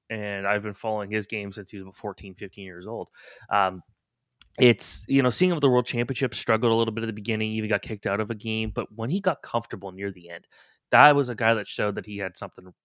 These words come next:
that he, he could play pro hockey. And it's gonna take, you know, a bit, a bit of an adjustment period for him, but going and playing college, I think, was the great, the great move for him, because whether or not he goes back for one more year,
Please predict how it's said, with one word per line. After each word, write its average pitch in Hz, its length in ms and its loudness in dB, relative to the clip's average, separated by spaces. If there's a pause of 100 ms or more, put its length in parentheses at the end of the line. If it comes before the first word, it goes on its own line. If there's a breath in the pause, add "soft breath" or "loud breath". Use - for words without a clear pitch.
(120)
that 113 120 0
he, 113 180 -6
he 117 140 -8
could - 120 -10
play 98 140 -4
pro 95 180 -8
hockey. 95 440 -10
And 98 160 -8 (340 loud breath)
it's 139 140 0
gonna 208 160 -2
take, - 380 -10
you 113 100 -10
know, 113 100 -6
a 123 100 -4
bit, 120 200 -4
a 127 80 -2
bit 131 120 -2
of 120 120 0
an 113 60 -4
adjustment 101 440 -8
period 127 300 -6
for 135 100 -14
him, 135 200 -6
but 120 160 -6 (240)
going 156 220 0
and 175 80 -4
playing 127 220 -4
college, 107 420 -4
I 98 60 -8
think, 98 180 -12
was 104 120 -8
the 101 100 -12
great, 92 240 -10 (240)
the 117 80 -6
great 107 320 -10
move 123 220 -4
for 110 100 -6
him, 101 180 -6
because 98 320 -8 (460 soft breath)
whether 151 260 8
or 147 40 2
not 139 180 2
he 117 60 -14
goes 117 240 0
back 113 240 -2
for 101 120 -8
one 101 180 -4
more 98 120 -8
year, 101 480 -4